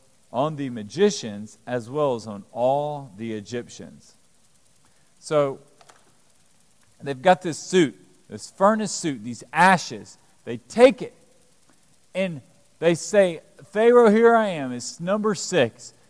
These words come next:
I'm gonna stand before you, and I'm gonna throw this stuff up in the air." So this, this soot, these ashes are all over the place. And what happens here?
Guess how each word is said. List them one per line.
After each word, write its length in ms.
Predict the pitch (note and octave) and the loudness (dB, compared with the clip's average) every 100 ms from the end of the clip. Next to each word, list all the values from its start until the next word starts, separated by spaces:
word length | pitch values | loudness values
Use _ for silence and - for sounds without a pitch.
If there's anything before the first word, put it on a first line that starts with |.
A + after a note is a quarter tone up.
| - | -8
I'm 180 | F3 G#3 | -6 -4
gonna 120 | F#3 | -4
stand 560 | - - G#3 A#3+ B3 | -6 -6 -4 -2 -2
before 420 | B3 G#3+ G3+ F3 C#3 | -4 -6 -4 -2 -4
you, 260 | B2 B2 - _ | -8 -12 -14 _
and 160 | - D#3+ | -4 -2
I'm 100 | G3+ | 0
gonna 140 | D#3 | 0
throw 560 | - E3+ E3+ G#3 C4 C#4+ | -2 -8 0 8 10 10
this 220 | C#4+ C4 | 4 -2
stuff 440 | - - C4 A3 | -2 6 6 8
up 600 | A#3+ F3 A#2 - _ _ _ _ _ - | 8 6 6 -6 _ _ _ _ _ -6
in 180 | F#3 G3+ | -2 2
the 120 | F#3+ | 6
air." 380 | F3 C#3+ G#2+ - _ _ _ _ _ _ | 6 4 -4 -14 _ _ _ _ _ _
So 260 | - G3 F#3 | -4 -2 0
this, 320 | F#3+ - - _ - | 0 -2 -10 _ -6
this 180 | E3 C#3+ | -6 -4
soot, 600 | - - - D4+ C4+ - _ _ _ | -4 -2 4 4 4 0 _ _ _
these 260 | B2+ F3+ C#3+ | -8 -8 -8
ashes 600 | F3+ A3 B3 A3 E3+ B2+ | 2 6 6 4 -4 -10
are 120 | C#3+ - | -10 6
all 600 | G#3 C4 C#4 C#4 C4 C4+ | 10 12 12 12 12 12
over 180 | B3 A#3 | 10 4
the 120 | G3+ | -4
place. 500 | - F#3 A#2 - - _ _ _ _ _ _ _ _ _ _ - | 0 0 0 -6 -20 _ _ _ _ _ _ _ _ _ _ -12
And 80 | |
what 180 | A2 G3 | 4 4
happens 480 | F3 G3 G3+ G#3+ G3 | 6 4 4 -2 -8
here? 380 | A3+ A#3+ A3 | -6 -4 -4